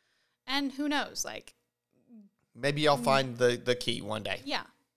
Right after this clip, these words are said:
Speaker 2: Maybe you'll unlock that, that little thing that you need to unlock.
Speaker 1: Yeah, find the,
Speaker 2: Sexual
Speaker 1: find the right
Speaker 2: emotions.
Speaker 1: path.
Speaker 2: Sexual emotions.
Speaker 1: <laughs> Yeah, something. Um, but yeah, like, take the pressure off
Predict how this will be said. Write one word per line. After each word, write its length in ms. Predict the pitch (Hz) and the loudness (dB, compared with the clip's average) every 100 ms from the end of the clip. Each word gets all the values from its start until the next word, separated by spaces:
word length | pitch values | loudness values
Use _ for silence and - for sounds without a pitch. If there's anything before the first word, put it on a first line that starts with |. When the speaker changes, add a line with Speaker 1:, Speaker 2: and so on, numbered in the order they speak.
| _ _ _ _ | _ _ _ _
Speaker 2:
Maybe 220 | 123 123 | -2 2
you'll 220 | 127 123 - | 4 4 4
unlock 420 | 127 120 117 - | 2 2 -2 -2
that, 320 | 107 110 - | -2 -2 -4
that 180 | 110 - | -4 -2
little 300 | 120 117 104 - - - - - - _ _ _ _ _ _ | 0 0 -2 -10 -12 -8 -6 -6 -10 _ _ _ _ _ _
thing 220 | 107 104 104 | -10 -8 -10
that 200 | 101 - | -10 -10
you 60 | |
need 160 | 95 92 | -10 -10
to 200 | - 101 - | -8 -6 -4
unlock. 400 | 104 101 95 - - _ _ | -4 -6 -10 -18 -20 _ _
Speaker 1:
Yeah, 160 | 277 247 - _ _ | -10 -10 -12 _ _
find 180 | 240 240 | -12 -8
the, 140 | 240 233 _ _ | -10 -10 _ _
Speaker 2:
Sexual 340 | - 302 294 | 4 6 6
Speaker 1:
find 100 | 233 | 6
the 60 | 175 | 8
right 160 | 147 - | 6 4
Speaker 2:
emotions. 80 | 320 | 2
Speaker 1:
path. 320 | 220 - - _ | 2 -4 -10 _
Speaker 2:
Sexual 420 | - 415 320 311 | -6 -4 -2 0
emotions. 580 | - 480 - 480 - 403 - | 4 4 4 0 2 0 -2
Speaker 1:
<laughs> 60 | 359 - - - _ _ _ - - - - 554 | -8 -16 -18 -20 _ _ _ -18 -14 -10 0 2
Yeah, 80 | 294 - _ _ _ | 2 -2 _ _ _
something. 340 | - 262 202 - _ _ _ _ - | -8 -6 -8 -12 _ _ _ _ -2
Um, 480 | 277 277 254 220 220 | 2 2 0 -4 -4
but 140 | 302 | 0
yeah, 220 | 311 262 226 | 4 4 2
like, 300 | 254 247 - | -2 -4 -8
take 300 | - 330 - | 2 2 2
the 80 | 320 | -4
pressure 560 | - 254 247 233 220 - | 0 -2 -2 -4 -6 -8
off 480 | - - - - | -8 -8 -10 -16